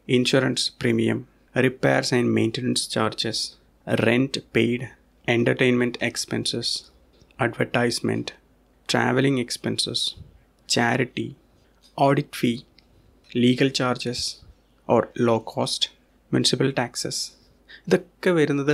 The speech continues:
റവന്യൂ നേച്ചറാണ്, റെക്കറിംഗ് നേച്ചറാണ്. So അതെല്ലാം നമ്മൾ റവന്യൂ പേയ്മെന്റ്സിനകത്ത് തരും. ഇത് പോരാഞ്ഞിട്ട് miscellaneous or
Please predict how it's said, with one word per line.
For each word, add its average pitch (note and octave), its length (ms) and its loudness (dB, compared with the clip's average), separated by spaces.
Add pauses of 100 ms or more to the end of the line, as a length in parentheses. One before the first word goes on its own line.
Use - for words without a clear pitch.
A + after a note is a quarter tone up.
റവന്യൂ B2+ 380 4
നേച്ചറാണ്, - 540 0
റെക്കറിംഗ് D3 500 0
നേച്ചറാണ്. - 460 -4 (300)
So - 120 0
അതെല്ലാം B2 360 2
നമ്മൾ A#2 220 0
റവന്യൂ B2 420 2 (380)
പേയ്മെന്റ്സിനകത്ത് A2 560 -2
തരും. - 140 -18 (180)
ഇത് B2+ 220 -2
പോരാഞ്ഞിട്ട് A#2 540 0 (520)
miscellaneous D3+ 600 2 (120)
or B2 100 0